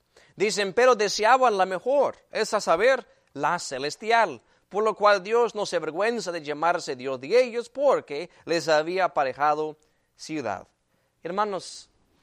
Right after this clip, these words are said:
yo creo que a, a Abraham le hubiera gustado,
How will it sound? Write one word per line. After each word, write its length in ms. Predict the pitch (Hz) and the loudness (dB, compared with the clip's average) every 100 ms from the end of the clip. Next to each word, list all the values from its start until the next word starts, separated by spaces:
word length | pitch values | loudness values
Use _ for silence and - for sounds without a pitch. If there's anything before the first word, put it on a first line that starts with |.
| _ _ _ _ _ _ | _ _ _ _ _ _
yo 120 | - 180 | -8 2
creo 220 | 226 208 | 2 4
que 120 | 185 | 8
a, 80 | 165 | 8
a 260 | 151 156 | 10 8
Abraham 320 | 156 160 180 170 | 8 8 4 2
le 160 | 156 | -2
hubiera 280 | 165 160 190 | -2 -2 -4
gustado, 640 | 175 147 165 165 139 110 | -4 -4 2 2 2 -2